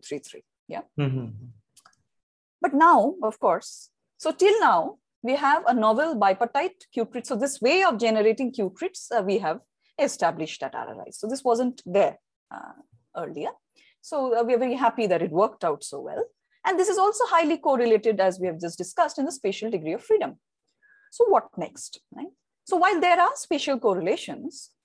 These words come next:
Speaker 1: how do we know if these correlations are classical or quantum? Now, this is a question that, uh, maybe you should be, uh, also worrying, uh, thinking about, right? Like, correlated systems are also possible classically, no? Classically, you can have nice correlated systems as well.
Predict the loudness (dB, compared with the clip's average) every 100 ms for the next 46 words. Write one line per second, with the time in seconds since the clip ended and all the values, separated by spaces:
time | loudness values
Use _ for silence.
0 | _ _ -2 2 4 2 2 2 2 0
1 | -4 -6 -4 -4 -4 0 2 2 0 -4
2 | -4 -2 -4 -4 -2 -2 0 0 0 -2
3 | -2 -2 0 0 -2 0 0 0 -4 -10
4 | -6 -4 -6 -8 _ _ _ _ -2 0
5 | 2 0 0 0 -2 -4 -8 -8 -10 _
6 | _ _ _ _ -14 -10 -10 -12 -16 -6
7 | -6 -4 0 4 6 6 2 2 -2 -2
8 | -4 -6 -8 -8 -6 -6 -10 _ 2 4
9 | 4 0 0 2 0 0 -6 -6 -6 -2
10 | 0 0 2 0 0 -2 -4 0 -2 -4
11 | -14 -14 -14 -16 _ _ _ _ _ _
12 | -20 -20 _ _ -6 -6 -6 -8 -6 -10
13 | -8 -8 -10 -14 _ -8 -4 -4 -4 -6
14 | -6 -4 -6 -8 -12 -12 -8 -6 -4 -2
15 | -2